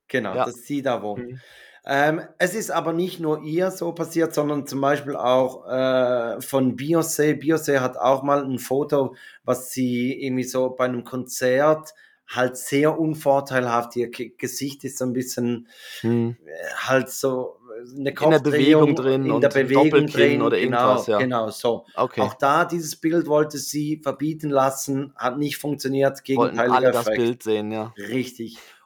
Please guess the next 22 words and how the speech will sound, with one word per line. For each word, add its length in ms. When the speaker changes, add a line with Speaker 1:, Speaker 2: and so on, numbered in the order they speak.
Speaker 1:
Oder 560
zum 100
Beispiel 280
auf 240
Firmen 600
ist 180
es 100
schon 220
so 240
passiert, 580
ähm, 440
der 220
Essener 560
Verkehrsbund 1400
hat 180
irgendwie 300
mal 200
versucht, 460
einen 100
Hashtag 880
zu 140
verbieten, 840